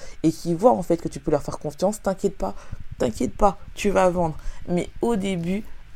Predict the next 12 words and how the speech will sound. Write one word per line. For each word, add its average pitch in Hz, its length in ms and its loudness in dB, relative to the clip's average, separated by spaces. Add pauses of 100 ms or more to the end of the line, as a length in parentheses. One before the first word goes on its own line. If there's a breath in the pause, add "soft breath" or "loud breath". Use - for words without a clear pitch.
(160)
mets 196 400 0
un, 170 280 -4 (360)
mets 196 320 -2 (340)
un 156 100 0
petit 180 400 -6
appel 175 300 -2
découverte, 151 680 -8 (340 loud breath)
m-, 185 260 -2 (100)
fais 226 220 0
un 175 120 -2
petit 185 440 -8
freebie, 165 500 -6